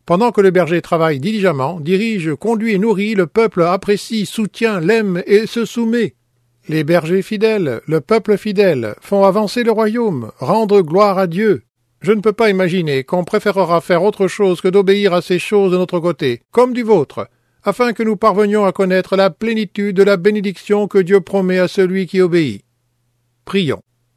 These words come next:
Père, le temps est vite passé, mais nous avons le sentiment qu'il a apporté des instructions directes et utiles pour nous. Père,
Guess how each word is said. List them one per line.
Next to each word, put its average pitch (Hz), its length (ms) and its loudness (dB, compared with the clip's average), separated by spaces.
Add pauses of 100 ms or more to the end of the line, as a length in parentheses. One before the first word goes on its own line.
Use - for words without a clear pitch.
(960)
Père, 107 500 -2 (300)
le 208 140 4
temps 226 240 0
est 190 60 0
vite 180 200 -4
passé, 135 520 -4 (360)
mais 190 120 0
nous 214 100 0
avons 240 220 2
le 214 100 4
sentiment 185 560 -2
qu'il 208 180 2
a 214 40 4
apporté 220 460 -2
des 190 260 0
instructions 196 800 -2 (160)
directes 180 440 0
et 202 60 0
utiles 214 400 -4
pour 135 220 -4
nous. 107 200 -10 (600)
Père, 113 420 0